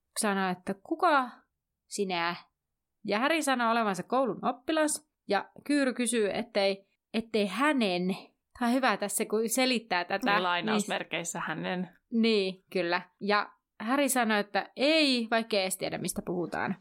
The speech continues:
Speaker 1: Ja Kyyry käskee varoittamaan Dumbledorea, ja yhtäkkiä Kyyry taas niinku alkaa puhua ilmalle. No Harry käskee Krumia jäämään.
Speaker 2: Niin hän alkaa niinku, äh, puhutella Harryä, kuin Harry olisi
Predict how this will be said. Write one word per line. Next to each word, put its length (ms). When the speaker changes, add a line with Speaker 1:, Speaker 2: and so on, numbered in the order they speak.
Speaker 1:
Ja 240
Kyyry 240
käskee 340
varoittamaan 540
Dumbledorea, 760
ja 240
yhtäkkiä 500
Kyyry 280
taas 260
niinku 380
alkaa 280
puhua 280
ilmalle. 500
No 80
Harry 200
käskee 360
Krumia 400
jäämään. 300
Speaker 2:
Niin 80
hän 200
alkaa 500
niinku, 320
äh, 400
puhutella 480
Harryä, 480
kuin 220
Harry 360
olisi 240